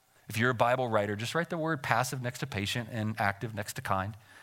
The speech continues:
And then when you read it next time, you'll be like, "Oh yeah, I remember that." Love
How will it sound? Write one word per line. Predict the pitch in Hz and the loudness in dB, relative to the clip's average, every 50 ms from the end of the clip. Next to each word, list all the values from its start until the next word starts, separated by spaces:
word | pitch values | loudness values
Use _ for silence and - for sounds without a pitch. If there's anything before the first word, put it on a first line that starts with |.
| - - | -10 -6
And | 104 95 | -2 0
then | 98 98 98 | 0 2 2
when | 98 98 98 | 2 2 0
you | 98 101 | 0 0
read | 104 104 107 | 0 0 -2
it | 107 107 | -2 -2
next | 107 104 - | -4 -4 -2
time, | - 104 104 | -2 -2 -2
you'll | 104 101 | -2 -4
be | 107 | -4
like, | 104 107 - - | -4 -4 -2 -2
"Oh | - 214 | -2 -2
yeah, | 185 196 214 104 90 - - | 0 -2 -4 -4 -6 -8 -10
I | - - | -8 -6
remember | 160 151 160 127 | -4 -4 -4 -4
that." | 90 80 85 - - - - - - - - - - - - - - - - - - - - - - - - - - _ _ _ _ _ _ _ - | -6 -8 -10 -10 -16 -20 -20 -20 -20 -20 -18 -16 -14 -14 -12 -12 -12 -14 -14 -18 -20 -20 -20 -20 -20 -20 -20 -20 -20 _ _ _ _ _ _ _ 2
Love | 139 151 170 175 170 160 147 143 139 131 - - | 6 6 8 8 6 4 2 -2 -6 -8 -8 -10